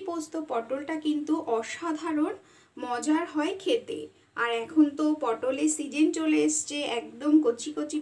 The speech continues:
পটল, তার সঙ্গে যদি চিংড়ি পোস্ত হয় তো কথাই নেই, পরিবারের সবাই একদম আঙুল চেটে পুটে খেয়ে নেবে।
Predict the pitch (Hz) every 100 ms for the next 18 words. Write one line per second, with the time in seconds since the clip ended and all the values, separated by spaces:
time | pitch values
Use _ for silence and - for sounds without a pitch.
0 | 247 233 - 262 320 453 - - _ _
1 | 233 220 - 302 269 302 285 285 302 277
2 | 233 233 294 285 294 - 311 311 330 311
3 | 233 277 285 233 233 - 262 262 254 233
4 | 226 247 269 302 311 311 - 294 233 285
5 | 330 247 226 254 392 392 - _ - -
6 | - 277 285 427 - 262 254 311 339 311
7 | 554 - 349 247 - 107 -